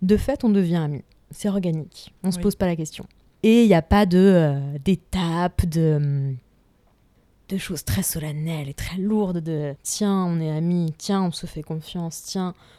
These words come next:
Speaker 1: Non, les choses se font. Et en fait, on se kiffe. Alors pourquoi l'amour, ça fait peur ? Et ce qu'on s'est dit, qui n'est peut-être pas très vrai, je ne sais pas, en tout cas, c'est là qu'on en est arrivé, <laughs> c'est que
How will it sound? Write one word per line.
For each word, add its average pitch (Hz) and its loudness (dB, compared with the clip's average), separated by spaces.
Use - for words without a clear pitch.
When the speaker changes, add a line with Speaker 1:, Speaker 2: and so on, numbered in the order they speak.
Speaker 1:
Non, 202 0
les 185 -2
choses 220 0
se - -4
font. 156 -6
Et 185 -2
en 175 -2
fait, 196 -6
on 190 -6
se - -12
kiffe. - -18
Alors 151 -2
pourquoi 220 -4
l'amour, 180 0
ça 196 -6
fait 165 -10
peur ? - -2
Et 262 4
ce - -6
qu'on 196 -2
s'est 196 -2
dit, 175 -8
qui - -8
n'est 190 0
peut-être - -8
pas 208 -4
très - -6
vrai, 175 -4
je 180 0
ne 196 2
sais 175 -6
pas, 175 -6
en 240 -8
tout - -14
cas, 190 -6
c'est - -12
là 180 -8
qu'on 185 -8
en 170 -2
est 170 -2
arrivé, 175 -2
<laughs> 240 -4
c'est - 0
que 226 4